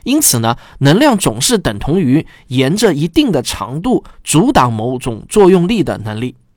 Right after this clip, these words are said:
那能量的国际单位呢，就叫焦耳，它是一个有量纲的单位，它的量纲是千克平方米每平方秒，它也是可以被计算和量化的。好了，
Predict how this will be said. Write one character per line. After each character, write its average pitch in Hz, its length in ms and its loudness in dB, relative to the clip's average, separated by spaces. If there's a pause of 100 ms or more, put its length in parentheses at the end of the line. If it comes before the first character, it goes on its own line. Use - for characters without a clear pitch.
(540)
那 170 160 2
能 139 180 2
量 226 160 4
的 160 120 2
国 131 120 -2
际 143 120 -2
单 156 180 -2
位 156 120 0
呢， 113 120 -4
就 120 100 -6
叫 110 160 -6
焦 151 220 0
耳， 139 240 0
它 - 160 -6
是 139 140 -4
一 143 100 0
个 147 160 0
有 107 140 -6
量 139 260 -2
纲 151 220 -2
的 147 80 -2
单 107 200 -6
位， 110 160 -8 (220)
它 196 160 -2
的 190 80 2
量 190 180 2
纲 180 200 2
是 151 260 0 (240)
千 254 320 0
克 208 240 2
平 143 240 -2
方 208 240 0
米 117 360 -4 (100)
每 113 220 -6
平 139 200 -4
方 160 180 -2
秒， - 260 -8 (680)
它 294 160 2
也 120 140 2
是 - 140 0
可 - 160 -2
以 135 100 2
被 120 160 -4
计 156 220 -4
算 127 300 -6
和 - 220 -20
量 131 180 -2
化 110 200 -6
的。 - 100 -20 (680)
好 - 140 0
了， 131 180 2